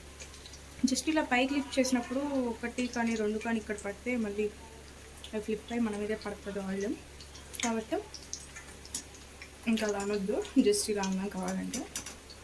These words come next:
యా, I think మీకు సౌండ్ వస్తుందో రావట్లేదో, కొంచెం క్రిస్పీ లాగా. మొత్తం ఇలాగే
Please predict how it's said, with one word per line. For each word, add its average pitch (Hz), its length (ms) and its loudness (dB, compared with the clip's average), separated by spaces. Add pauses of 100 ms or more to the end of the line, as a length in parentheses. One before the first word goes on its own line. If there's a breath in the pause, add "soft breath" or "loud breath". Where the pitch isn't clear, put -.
(1700)
యా, 196 80 0 (3500)
I - 100 -10
think 262 180 10
మీకు 269 180 6
సౌండ్ 240 300 6
వస్తుందో 240 380 0
రావట్లేదో, 202 440 0 (120)
కొంచెం 208 340 0
క్రిస్పీ 208 460 0
లాగా. 196 200 -2 (1300)
మొత్తం 254 300 6 (380)
ఇలాగే 233 280 2